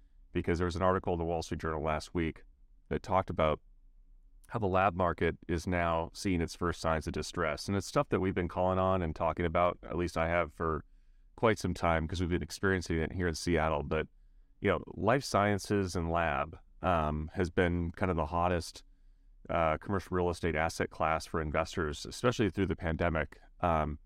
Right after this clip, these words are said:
it was an investor favorite, and really because it was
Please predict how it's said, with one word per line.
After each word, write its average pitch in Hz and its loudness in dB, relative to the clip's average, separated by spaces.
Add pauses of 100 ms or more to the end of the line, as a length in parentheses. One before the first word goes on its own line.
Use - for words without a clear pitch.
it 82 -2
was 85 2
an 90 2
investor 87 0
favorite, 85 2 (560)
and 82 0
really 104 2 (160)
because 85 0
it 76 -4 (100)
was 85 -4